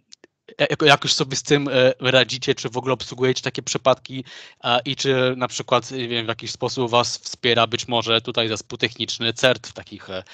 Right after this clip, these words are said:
obszarach, tak? Czy w ogóle są takie przypadki, w których pracujecie z certem, no bo już dochodzicie do momentu, w którym, no, trzeba tutaj, e, zaangażować osoby, em, wyjątkowo techniczne, tak, które z, do, do czynienia z obfuskacją, z malware'ami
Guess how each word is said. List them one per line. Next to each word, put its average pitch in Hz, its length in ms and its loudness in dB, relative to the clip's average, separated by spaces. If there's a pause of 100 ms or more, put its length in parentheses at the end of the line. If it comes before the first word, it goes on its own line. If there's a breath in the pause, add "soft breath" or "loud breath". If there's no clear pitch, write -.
(220 loud breath)
obszarach, - 680 -4
tak? 92 280 -10
Czy 104 240 -2
w 135 100 0
ogóle 147 180 8
są 175 120 2
takie 151 200 4
przypadki, - 340 0
w - 40 -12
których 123 240 -6
pracujecie 131 440 0
z - 80 -8
certem, 131 520 4 (340 loud breath)
no 131 140 0
bo 131 140 2
już 131 100 -2
dochodzicie 131 380 -4
do 143 100 2
momentu, 143 540 0 (300 soft breath)
w - 40 -20
którym, 139 340 -2
no, 139 80 -4
trzeba 135 360 2
tutaj, 127 440 2 (340 soft breath)
e, 123 380 2
zaangażować 123 720 -2
osoby, 123 520 2
em, 120 500 -2
wyjątkowo 117 400 -4
techniczne, 110 520 -8
tak, 104 300 -2 (100)
które - 240 -6 (140)
z, 107 80 -16
do, 143 140 -2
do 131 140 -2
czynienia 123 280 0
z 110 60 -4
obfuskacją, 120 640 -2
z 107 60 -6
malware'ami 120 720 4